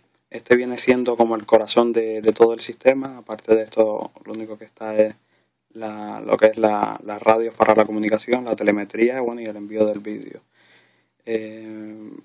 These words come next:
un poco así lo, lo que hay es, eh, se me acaba de acabar el flash, la batería, así que veamos cómo sale la imagen. Eh, lo que tiene esto es el,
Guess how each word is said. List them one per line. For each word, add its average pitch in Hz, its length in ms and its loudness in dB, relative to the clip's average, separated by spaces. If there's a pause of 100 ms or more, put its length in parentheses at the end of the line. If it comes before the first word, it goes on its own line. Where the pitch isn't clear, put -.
(520)
un 135 180 4
poco 139 300 6
así 135 260 2
lo, 131 300 4
lo 120 160 4
que 120 120 6
hay 131 240 -2
es, 131 460 -6 (1160)
eh, 110 260 -14
se 104 120 -20
me 104 100 -14
acaba 113 220 0
de 117 60 2
acabar 113 340 0
el 104 200 0
flash, - 380 -2 (140)
la 107 120 -18
batería, 107 420 -14 (240)
así 104 200 -20
que - 220 -20 (920)
veamos 107 420 -16
cómo 107 200 -18
sale 107 240 -16
la 104 60 -18
imagen. - 240 -20 (840)
Eh, 120 340 4
lo 117 160 -4
que 117 80 -2
tiene 139 360 2
esto 147 300 2
es 156 400 -6 (120)
el, 110 1400 -2